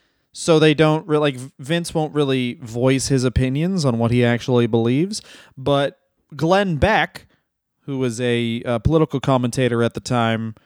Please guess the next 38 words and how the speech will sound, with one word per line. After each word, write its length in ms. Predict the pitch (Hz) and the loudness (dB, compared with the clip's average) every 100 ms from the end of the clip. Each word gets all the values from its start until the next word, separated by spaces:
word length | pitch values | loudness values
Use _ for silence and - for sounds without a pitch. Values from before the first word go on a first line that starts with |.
| _ - | _ -4
was 200 | 120 107 | 0 0
really 400 | 98 156 170 156 | 4 6 6 4
mad 540 | 131 120 117 120 - | 4 2 2 0 -2
that 240 | 127 120 113 | -6 -6 -2
he, 400 | 123 120 120 117 - | -2 -2 -4 -8 -8
that 160 | 131 123 | -6 -2
Jack 240 | 131 123 | 0 0
Swagger 380 | - 123 120 117 | 2 0 2 0
was 160 | 113 107 | -2 -2
being 260 | 127 113 | -4 0
portrayed 460 | 110 120 - 117 113 | 0 0 -2 -2 -2
as 480 | 104 110 110 107 110 | -2 0 0 -2 -4
a 260 | 110 107 | -4 -2
bad 340 | 107 110 120 131 | 0 0 0 0
guy, 380 | 165 185 254 277 _ - - _ | 0 0 -2 -8 _ -20 -20 _
and 720 | 123 127 123 117 113 113 110 - | -6 -2 -2 -2 -4 -8 -10 -14
he 220 | 139 131 143 | -8 -2 0
was 140 | 127 | 0
publicly 440 | 151 143 135 143 | 2 0 2 0
aggrieved, 320 | 135 131 147 175 | 0 2 0 2
which 300 | 269 - - | 0 0 -2
was 220 | 147 143 | -2 0
weird 320 | 127 196 160 | 2 4 6
because 420 | 135 139 131 110 - _ - | 4 0 -2 -4 -14 _ -4
obviously 380 | 175 151 160 | -2 -2 -4
Linda 320 | 147 139 165 156 | -2 0 0 0
McMahon 600 | 151 147 151 147 147 151 _ _ _ _ _ - | 0 0 2 0 -4 -10 _ _ _ _ _ -4
is 240 | 151 110 _ _ _ | -4 -4 _ _ _
a 100 | - | -6
Tea 240 | 160 - 180 | -4 -2 2
Party-esque 720 | 160 165 160 147 143 147 - | 4 4 2 2 0 -2 -2
politician. 640 | 160 151 139 165 160 135 | 0 2 0 -2 -4 -6
She's 200 | 143 139 | -4 -4
in 140 | 143 143 | -2 -2
the 100 | 135 | -4
fucking 340 | 160 139 131 | -6 -6 -6
Republican 540 | 123 123 143 135 131 113 | -4 -2 0 0 -2 0
Party. 420 | 143 127 117 | 2 2 0